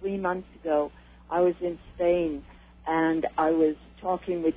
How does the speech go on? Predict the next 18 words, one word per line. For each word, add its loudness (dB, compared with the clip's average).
John -4
Lash, 0
my -6
partner -2
on -4
the -2
website, -2
and -2
I 2
was 2
saying, 0
"What 2
are 6
we -16
doing? -2
What 4
are 2
we, -8